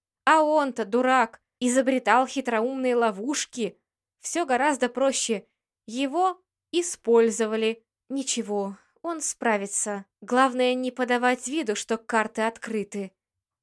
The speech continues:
Глазов ехал к метро. Гнал на большой скорости. Руки, лежащие на руле, подрагивали. Он все еще был в бешенстве и еле сдерживался. Когда машина вильнула, встречная возмущенно просигналила.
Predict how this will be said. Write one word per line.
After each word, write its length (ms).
Глазов 500
ехал 340
к 140
метро. 420
Гнал 340
на 120
большой 380
скорости. 720
Руки, 380
лежащие 640
на 140
руле, 300
подрагивали. 880
Он 180
все 280
еще 320
был 180
в 140
бешенстве 800
и 60
еле 340
сдерживался. 920
Когда 300
машина 440
вильнула, 480
встречная 720
возмущенно 640
просигналила. 880